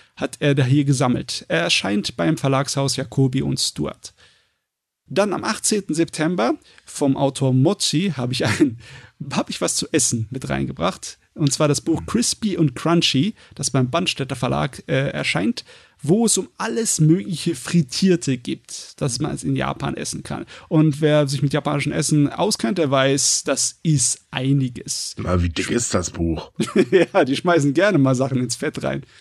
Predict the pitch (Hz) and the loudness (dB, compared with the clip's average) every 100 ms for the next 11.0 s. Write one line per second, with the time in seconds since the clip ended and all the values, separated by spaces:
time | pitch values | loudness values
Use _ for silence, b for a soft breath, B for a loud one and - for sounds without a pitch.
0 | b 151 135 135 170 320 _ _ 160 160 | b 0 4 4 4 0 _ _ -2 -2
1 | 156 _ _ _ _ 185 190 226 180 226 | -6 _ _ _ _ 0 2 2 2 0
2 | - 226 254 - 180 - - 214 226 170 | 0 -2 -2 -2 -2 0 0 -2 -2 0
3 | 160 156 175 202 185 160 175 165 165 165 | 0 0 0 2 2 2 2 2 2 2
4 | 151 151 147 - _ 156 139 156 - - | 2 2 0 -2 _ -8 -4 -2 -2 -4
5 | - 165 - - 170 160 - 147 156 139 | -4 -4 -4 0 2 2 -2 -2 -2 0
6 | 151 147 135 143 - 139 131 - - 143 | 0 0 0 -2 0 -2 -2 -4 -2 -4
7 | 131 131 - 208 330 B B B - 147 | -2 -4 -2 -2 -2 B B B -6 -2
8 | - 156 156 - - 165 208 220 - - | 2 2 0 0 2 2 2 0 -2 0
9 | 196 185 147 135 143 147 - 135 - - | 4 6 6 4 4 4 0 -2 -4 -4
10 | 180 - - 131 120 123 - - - | -4 -4 -6 -2 -2 -4 -6 -10 -10